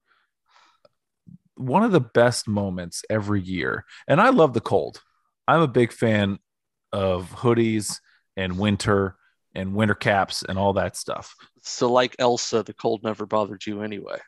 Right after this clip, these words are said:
Speaker 1: Never bothered me anyway. Right, right.
Speaker 2: Was that Elsa?
Speaker 1: That was Elsa. That
Speaker 2: Okay.
Speaker 1: was Elsa. Great job, Brian.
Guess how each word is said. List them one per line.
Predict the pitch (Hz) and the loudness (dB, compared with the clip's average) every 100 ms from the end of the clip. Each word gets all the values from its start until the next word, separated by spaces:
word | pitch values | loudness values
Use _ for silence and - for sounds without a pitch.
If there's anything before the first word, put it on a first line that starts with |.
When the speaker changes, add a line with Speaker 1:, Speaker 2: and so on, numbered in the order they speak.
| - | -10
Speaker 1:
Never | 95 117 120 117 | 0 4 4 4
bothered | 104 101 98 98 92 | 2 4 2 0 -6
me | 92 87 | -6 -8
anyway. | 82 69 55 50 - - | -10 -8 -8 -8 -12 -6
Right, | 90 87 - - - _ - | -2 0 -2 -8 -20 _ -12
right. | - 87 80 - - - - | -6 -4 -4 -10 -20 -20 -16
Speaker 2:
Was | - | -8
that | 107 101 | -4 -4
Elsa? | 98 - 107 - _ _ _ - | -6 -8 -10 -10 _ _ _ -10
Speaker 1:
That | 98 107 98 | 0 2 4
was | 95 90 | 2 2
Elsa. | 82 78 - 69 101 - - _ | -2 -6 -4 -4 -6 -14 -20 _
That | - - | -8 -2
Speaker 2:
Okay. | |
Speaker 1:
was | 113 - 147 | -2 2 2
Elsa. | 120 - | 2 0
Great | - 349 - | 2 4 4
job, | 131 165 - | 6 6 4
Brian. | 92 85 90 | -2 -2 -4